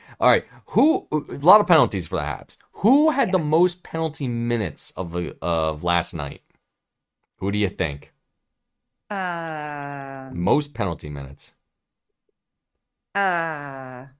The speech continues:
Speaker 2: most penalty minutes of the Habs? Was it Slavkovsky?
Speaker 1: Nope. Mm-mm, mm-mm. It is a forward, though. I'll give you that one.
Speaker 2: Oh, God, I don't know. I'm, I'm drawing a blank.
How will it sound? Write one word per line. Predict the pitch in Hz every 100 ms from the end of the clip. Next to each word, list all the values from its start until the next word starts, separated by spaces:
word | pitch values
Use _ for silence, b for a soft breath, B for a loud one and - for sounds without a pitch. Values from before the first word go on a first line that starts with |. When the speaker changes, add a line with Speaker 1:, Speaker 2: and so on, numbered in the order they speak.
| _
Speaker 2:
most | 220 254 302 -
penalty | 311 349 440 415
minutes | 466 508
of | 330
the | 233
Habs? | 220 320 480
Was | 285 254
it | 220
Slavkovsky? | 220 214 - 311 - - _ _ -
Speaker 1:
Nope. | 78 98 - 107
Mm-mm, | 98 90
mm-mm. | - 98 85 - _ _ _ _ _ _ _ - _
It | 107
is | 160
a | 202
forward, | 208 226 220 139 90
though. | 78 73 80 _ _ _ _ _ _ _ _ _ -
I'll |
give | 90 104
you | 104
that | 85
one. | 80 101 _ _ _ _ _ _ _ _ _ _ _ _ _ _ _ _ _ _ _ _ _ _ _ _ _ _ _ _ _ _ _ _ _ _ _ _ _ _ _ _ _ _ _ _ _ _ _ _ -
Speaker 2:
Oh, | 180
God, | 151 151 147 147
I | 156
don't | 190
know. | 202 196
I'm, | 156 -
I'm | 175
drawing | 165 165
a | 160
blank. | 139 143